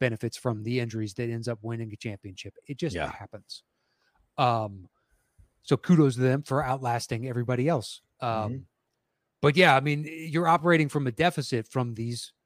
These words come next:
Speaker 1: smaller markets, Oklahoma City, Sacramento, Minnesota that you brought up, um, you know, quite a few others.
Speaker 2: Right, right.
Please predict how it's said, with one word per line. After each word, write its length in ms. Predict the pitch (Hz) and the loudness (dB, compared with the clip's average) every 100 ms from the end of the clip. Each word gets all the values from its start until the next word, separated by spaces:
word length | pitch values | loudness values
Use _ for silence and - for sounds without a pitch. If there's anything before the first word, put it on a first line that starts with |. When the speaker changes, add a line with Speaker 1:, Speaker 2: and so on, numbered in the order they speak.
| _ | _
Speaker 1:
smaller 440 | - - 123 120 127 | -14 -6 -2 -2 0
markets, 520 | 190 156 110 - - _ _ _ _ _ | 0 0 -4 -10 -18 _ _ _ _ _
Oklahoma 480 | 147 127 143 131 151 | -2 0 2 2 0
City, 400 | 127 196 151 110 | 0 -2 -2 -4
Sacramento, 960 | 98 - 120 117 143 151 135 127 107 95 _ _ _ - | -8 -4 -4 -2 -2 -2 -4 -8 -8 -12 _ _ _ -6
Minnesota 500 | 117 127 - 165 139 | -2 0 4 4 4
that 200 | 123 - | -2 -6
you 60 | 117 | -10
brought 240 | 127 110 | -8 -6
up, 240 | 113 104 _ _ _ _ - | -6 -8 _ _ _ _ -12
um, 640 | 127 107 101 101 92 101 _ _ _ _ _ _ _ | -8 -6 -6 -8 -12 -20 _ _ _ _ _ _ _
you 120 | 247 156 | -2 -2
know, 140 | 107 _ _ | -2 _ _
quite 200 | 170 151 | 2 2
a 20 | |
few 220 | - 143 131 | 2 0 0
others. 460 | 143 104 101 - 170 | 0 -4 -8 -12 -8
Speaker 2:
Right, 280 | 117 90 - - | -4 -4 -4 -10
right. 220 | 87 | -12